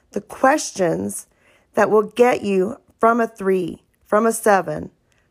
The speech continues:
to a ten, to have your wheel be smooth, round, and flowing.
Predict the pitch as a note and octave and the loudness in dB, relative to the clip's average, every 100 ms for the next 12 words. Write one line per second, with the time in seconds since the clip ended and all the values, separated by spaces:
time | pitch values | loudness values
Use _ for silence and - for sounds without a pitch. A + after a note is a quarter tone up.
0 | _ - G#3+ G#3+ G#3 - G#3 E3+ D#3 F3+ | _ 0 2 2 0 0 2 0 -4 -12
1 | _ _ _ _ _ _ _ _ - G3+ | _ _ _ _ _ _ _ _ -2 -2
2 | G3 A3+ A3+ A#3+ B3+ - A3+ B3 A3 A#3+ | 2 2 4 0 -4 -4 0 2 2 0
3 | A#3 F3 E3 - - _ _ _ _ _ | 2 2 0 -6 -12 _ _ _ _ _
4 | _ G#3+ G3 - A3+ A#3 A3+ A#3 A#3+ A#3 | _ -4 -2 -4 2 4 6 4 -2 -10
5 | _ _ _ _ _ _ _ _ _ _ | _ _ _ _ _ _ _ _ _ _
6 | _ _ G#3 G#3 G#3 G3+ G3+ G#3 G3+ - | _ _ 2 4 2 2 -2 -8 -12 -18
7 | - - _ _ _ - F#3+ F#3 G3 F3+ | -20 -20 _ _ _ -2 -2 -2 0 2
8 | E3+ F3+ G3+ | 2 -4 -10